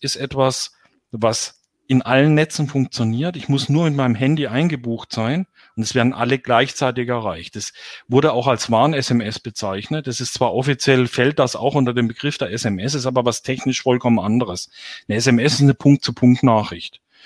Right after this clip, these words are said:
Und an Silvester ist früher, in früheren Zeiten, das, der S-M-S-Dienst regelmäßig zusammengebrochen, weil alle gleichzeitig um null Uhr eins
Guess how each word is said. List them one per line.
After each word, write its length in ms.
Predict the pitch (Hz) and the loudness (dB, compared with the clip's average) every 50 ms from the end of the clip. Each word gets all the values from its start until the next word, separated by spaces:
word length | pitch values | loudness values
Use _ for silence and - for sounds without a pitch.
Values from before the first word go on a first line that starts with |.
| - - - | -20 -10 -2
Und 140 | 123 120 120 | 0 2 4
an 120 | 120 120 | 4 4
Silvester 680 | - 135 123 113 113 135 143 - - 165 147 139 127 92 | 4 4 2 4 2 2 0 0 0 2 2 2 2 0
ist 460 | 92 120 127 - - - - - - - | -2 -6 -6 -4 -4 -6 -8 -10 -14 -14
früher, 520 | - - - 127 135 147 151 143 139 117 | -12 -8 -4 0 2 4 4 4 4 4
in 120 | 110 123 | 2 0
früheren 380 | 120 - 131 131 135 127 120 117 | -2 0 0 2 2 4 2 2
Zeiten, 380 | - 123 117 120 135 139 139 131 | 2 2 2 2 2 2 0 -2
das, 100 | 120 117 | -2 -2
der 260 | 123 120 123 117 - | -4 -6 -8 -4 -4
S-M-S-Dienst 840 | 127 110 120 - 131 120 101 113 135 - - 131 127 120 - - | -4 -4 -2 0 0 0 0 -2 -4 -2 2 2 2 2 2 0
regelmäßig 580 | 123 123 120 139 120 120 120 123 - - 117 - | -2 0 2 2 2 4 2 2 0 -2 -8 -8
zusammengebrochen, 920 | - 117 - - 113 123 135 139 127 113 - - 117 117 - 135 127 - _ - - - - - | -8 -6 -2 0 2 4 4 2 2 -2 -2 0 0 2 2 0 -2 -2 _ -20 -20 -18 -4 0
weil 180 | 127 120 120 | 2 2 2
alle 260 | - 98 123 135 139 123 | 2 0 2 2 2 2
gleichzeitig 680 | - 117 110 - - - - 143 127 120 123 117 123 | 2 2 2 2 2 4 4 4 4 4 2 0 2
um 100 | 123 123 | 4 4
null 180 | 123 127 123 123 | 6 6 4 4
Uhr 240 | 127 127 117 110 104 | 2 2 2 0 0
eins 480 | 107 110 117 123 127 - - - - | -2 0 2 2 2 2 0 -10 -12